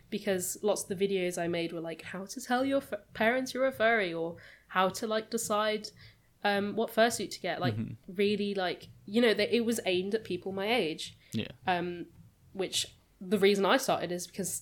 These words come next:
Speaker 1: there were other YouTubers before me that were my age too that made videos, and I was like,
Speaker 2: Yeah.
Speaker 1: "Yo, I'm not the only one." So that's why I started, because other people did it, and then,
Speaker 2: Mm-hmm.
Speaker 1: like, so on and so on. You know, like, ah, I've gone on a tangent. <laughs>
Speaker 2: No,
Speaker 1: What
Speaker 2: it's
Speaker 1: were we
Speaker 2: fine,
Speaker 1: talking
Speaker 2: no.
Speaker 1: about? <laughs> I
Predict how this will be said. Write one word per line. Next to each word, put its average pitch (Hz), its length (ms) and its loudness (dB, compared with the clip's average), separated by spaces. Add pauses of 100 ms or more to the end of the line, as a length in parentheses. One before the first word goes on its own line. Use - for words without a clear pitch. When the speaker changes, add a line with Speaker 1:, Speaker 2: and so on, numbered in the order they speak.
Speaker 1:
there 185 140 2
were 190 120 2
other 247 160 6
YouTubers 180 540 -2
before 196 340 4
me 175 200 0
that 160 260 -2
were 175 160 0
my 165 240 0
age 160 280 -2
too 247 380 0
that 175 120 -4
made 170 180 -2
videos, 165 340 -4
and 190 80 -4
I 190 60 -2
was 190 100 -6
like, 190 140 0
Speaker 2:
Yeah. 226 60 -2
Speaker 1:
"Yo, 311 320 4
I'm 233 120 6
not 262 160 0
the 214 140 0
only 202 180 -2
one." 269 480 -2 (360)
So - 120 0
that's 233 160 6
why 240 160 8
I 240 40 8
started, 240 480 4
because 196 280 -2
other 196 140 0
people 208 300 -4
did 220 160 0
it, 240 180 -2
and 196 100 -2
then, 202 280 -4 (160)
Speaker 2:
Mm-hmm. 113 160 -4 (400)
Speaker 1:
like, 143 180 -4
so 220 260 -2
on 220 120 0
and 226 120 -4
so 220 200 -2
on. 226 220 0
You 214 100 0
know, 208 160 2
like, 202 280 0 (200)
ah, 196 280 2 (240)
I've 196 160 0
gone 185 180 2
on 170 60 -2
a 165 60 -4
tangent. 170 580 -6
<laughs> - 40 -6 (880)
Speaker 2:
No, 170 180 4
Speaker 1:
What - 40 8
Speaker 2:
it's 302 120 10
Speaker 1:
were 339 100 6
we 330 60 8
Speaker 2:
fine, - 20 8
Speaker 1:
talking 339 240 8
Speaker 2:
no. - 40 8
Speaker 1:
about? 381 280 10
<laughs> - 0 -
I 254 60 8